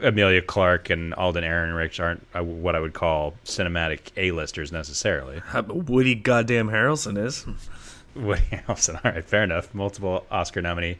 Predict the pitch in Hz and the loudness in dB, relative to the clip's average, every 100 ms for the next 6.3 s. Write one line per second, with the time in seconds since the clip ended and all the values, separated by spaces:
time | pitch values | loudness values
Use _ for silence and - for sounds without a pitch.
0 | - 101 90 87 - 90 78 87 - 85 | -6 -4 -2 -4 2 2 4 2 0 -4
1 | 78 76 73 73 82 76 76 - - - | -6 -6 -6 -6 -6 -6 -8 -12 -8 2
2 | 131 135 143 92 85 113 156 139 110 107 | 6 6 6 4 2 4 6 6 4 4
3 | 98 85 87 95 110 98 95 95 104 92 | 4 2 2 2 2 4 4 2 0 0
4 | 87 110 98 90 87 85 90 82 82 80 | 0 2 2 0 -4 -4 -4 -4 -4 -4
5 | 85 - 85 80 80 76 78 78 - 87 | -6 -2 -2 -2 -4 -4 -4 -6 -4 -2
6 | 78 78 | 0 0